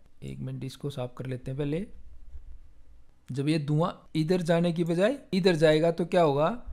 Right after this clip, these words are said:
यहाँ से जाते वक्त यहाँ ये पाइप है, पाइप का रास्ता है, यहाँ से वाल्व खुल गया ये, तो ये इधर की एयर को भी खींचते हुए वेंचुरी सिद्धांत की वजह से ये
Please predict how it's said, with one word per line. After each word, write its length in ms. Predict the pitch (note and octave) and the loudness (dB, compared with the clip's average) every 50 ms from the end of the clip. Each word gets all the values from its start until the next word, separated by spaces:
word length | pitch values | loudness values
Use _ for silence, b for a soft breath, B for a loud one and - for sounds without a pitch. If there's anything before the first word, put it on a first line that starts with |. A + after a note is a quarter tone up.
| b b b b b b b - | b b b b b b b -2
यहाँ 280 | C#3 C3+ C#3 C#3 D#3+ | 0 2 4 4 2
से 140 | D#3+ - G3+ E3 | 4 2 2 4
जाते 360 | C#3 E3+ E3+ E3+ - - F#3+ | 6 6 6 6 4 2 4
वक्त 280 | F#3 F#3 F3 F3+ - - - - _ - | 6 6 4 2 -6 -16 -20 -20 _ -6
यहाँ 280 | C3+ C3+ C3+ C#3+ D#3+ E3+ | -4 -2 0 2 2 2
ये 120 | F#3 F#3 F3+ | 2 2 0
पाइप 400 | - - D#3+ E3 F3+ F3+ E3 F#3 | 2 4 4 4 6 4 2 0
है, 100 | F#3+ A3 A3+ - - _ _ _ | 0 0 -2 -8 -14 _ _ _
पाइप 200 | - C#3+ D3+ D3+ E3+ | -2 -2 -2 2 2
का 80 | E3+ | 2
रास्ता 220 | D#3+ D#3+ D#3+ - F3 | 2 2 2 4 4
है, 80 | E3+ | 6
यहाँ 160 | F3 E3 D3+ D3 | 6 6 4 4
से 100 | D#3 E3+ | 2 4
वाल्व 240 | D3+ E3 E3 E3 D#3+ | 4 4 4 4 2
खुल 220 | D#3+ - E3+ F3+ F3 | 0 -2 -2 0 2
गया 180 | F3 F3+ F3 | 4 4 4
ये, 260 | F3 F3+ F#3 G3+ G#3+ - - - - - - | 4 4 2 0 -4 -8 -14 -20 -12 -4 -2
तो 60 | F#3+ | 0
ये 200 | F3+ A3+ - - - _ - | 0 0 -4 -8 -12 _ -2
इधर 260 | A3 A3 A3+ B3 B3 G#3 | -2 2 6 8 6 8
की 220 | - G#3+ G#3+ G#3+ - | 6 2 0 2 4
एयर 300 | A3 G3+ F#3+ F#3 D#3+ C3+ - - - - - - - _ | 6 6 8 8 6 4 0 -6 -16 -20 -20 -20 -20 _
को 120 | - F#3 F3 | 0 2 2
भी 100 | F#3 G3 | 4 0
खींचते 420 | F#3+ - F3+ F#3 F#3 F#3 - G#3 | 2 4 4 4 4 2 2 2
हुए 300 | G3 F#3 F#3 G3 A3 C4 A#3 - - - - - - - - - _ - | 4 6 6 6 6 4 0 -6 -16 -20 -20 -20 -20 -20 -20 -20 _ -4
वेंचुरी 440 | C#3+ D#3 F3+ F#3+ F#3 F#3+ A3 G#3+ G#3+ | 2 4 4 4 4 2 2 2 2
सिद्धांत 480 | - - F#3+ D3+ E3+ D#3+ D#3 D3 - - - - | 4 2 2 4 4 4 4 2 -2 -6 -10 -2
की 80 | - D#3 | 0 2
वजह 240 | D#3+ E3 D#3 F3 E3 | 2 4 4 4 4
से 120 | F3+ F3+ | 4 4
ये 320 | E3+ F3+ G3 A3+ - - | 4 6 4 2 0 -4